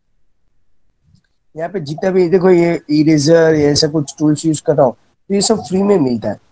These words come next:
उसके अलावा यहाँ पे extra tools भी है। अब सर extra tools means what? अभी इसके अंदर क्या, कौन सा, कौन सा tools है already आपने यूज़ किया है और उसके बारे में मालूम भी नहीं हो, ऐसा भी हो सकता है।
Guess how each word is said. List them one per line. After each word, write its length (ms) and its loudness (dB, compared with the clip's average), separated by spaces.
उसके 220 -8
अलावा 220 2
यहाँ 180 0
पे 220 -4
extra 280 0
tools 280 -2
भी 200 -2
है। 120 -8
अब 220 -20
सर 140 -18
extra 300 -14
tools 300 -10
means 220 -2
what? 180 -4
अभी 200 -12
इसके 260 -10
अंदर 220 -6
क्या, 180 -6
कौन 180 -4
सा, 100 -2
कौन 140 0
सा 120 -2
tools 260 -6
है 60 -4
already 320 2
आपने 200 0
यूज़ 360 -2
किया 160 4
है 80 4
और 180 0
उसके 220 0
बारे 220 2
में 140 -2
मालूम 380 0
भी 100 2
नहीं 100 4
हो, 100 -2
ऐसा 200 -2
भी 80 -4
हो 140 -16
सकता 300 -20
है। 60 -20